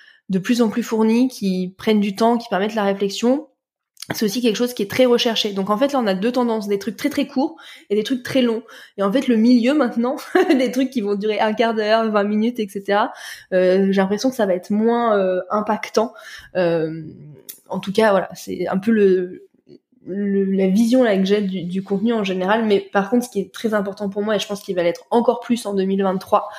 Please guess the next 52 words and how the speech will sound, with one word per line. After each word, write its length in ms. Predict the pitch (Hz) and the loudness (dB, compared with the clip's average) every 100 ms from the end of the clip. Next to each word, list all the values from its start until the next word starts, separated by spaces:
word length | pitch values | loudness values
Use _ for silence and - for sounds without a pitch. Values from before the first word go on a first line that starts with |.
| - - - - - - | -16 -16 -14 -16 -14 -2
c'est 160 | 220 | 2
d'être 360 | 202 196 196 202 | 6 4 4 -2
proactif 720 | 196 - 220 202 - 196 - - | 0 2 2 0 -4 -6 -10 -6
avec 260 | 185 180 175 | -4 -4 -6
son 140 | 185 | -12
contenu. 340 | 180 170 175 - - - _ | -12 -12 -12 -14 -20 -20 _
On 180 | 185 196 | 0 2
a 320 | 208 208 190 | 4 4 2
tout 240 | 190 - 247 | 0 -2 -2
de 60 | |
suite 240 | - 302 - | -2 -4 -2
pensé, 420 | 208 202 240 226 | -2 0 4 4
au, 120 | 202 185 - 185 | 4 0 -10 -4
voilà, 220 | 185 151 - - - _ | -2 -2 -6 -14 -20 _
ces 160 | - 190 | -4 0
dernières 400 | 190 202 202 196 | 2 2 0 2
années, 260 | 190 208 | 4 2
puis 120 | 196 - | 0 -6
parce 160 | 165 | -8
que 80 | 196 | -8
c'était 160 | - 175 | -8 -4
comme 160 | 185 | -4
ça 120 | 185 | -2
au 60 | 196 | -2
début, 480 | 185 175 202 247 _ _ _ _ _ _ - | -2 -2 -2 -2 _ _ _ _ _ _ -12
surtout, 320 | - 226 196 208 | -6 -4 2 4
euh, 200 | 185 180 | 4 2
au 20 | |
début 360 | 180 185 196 | 0 0 2
des 160 | 190 175 | 2 0
formations 460 | 170 180 170 - 190 | -2 -4 -4 -4 -2
en 20 | |
ligne, 240 | 196 185 | 0 -2
et 40 | 175 | -4
cetera, 340 | 170 180 226 | -8 -2 -2
qu'il 160 | 220 - | -2 -6
suffisait 400 | 202 196 196 208 | -8 -2 0 0
de 60 | |
faire 140 | 196 185 | 0 -4
du 120 | 180 | -4
contenu 260 | 196 185 | -2 -2
sur 180 | 202 180 | -2 -4
Internet, 520 | 170 170 170 190 - - - - | -8 -6 -2 -2 -2 -12 -20 -6
qu'importe 320 | 185 170 185 | -4 -2 -2
le 100 | 185 | -4
canal 280 | 185 180 180 | -4 -4 -4
de 80 | 175 | -6
communication, 680 | 180 175 175 175 175 220 | -8 -10 -10 -12 -10 -8
principalement 540 | 214 208 - 208 196 196 | -2 -2 2 2 2 2
les 120 | 180 | -2
réseaux 180 | 180 175 | -6 -10
sociaux, 340 | - - 214 | -10 -8 -8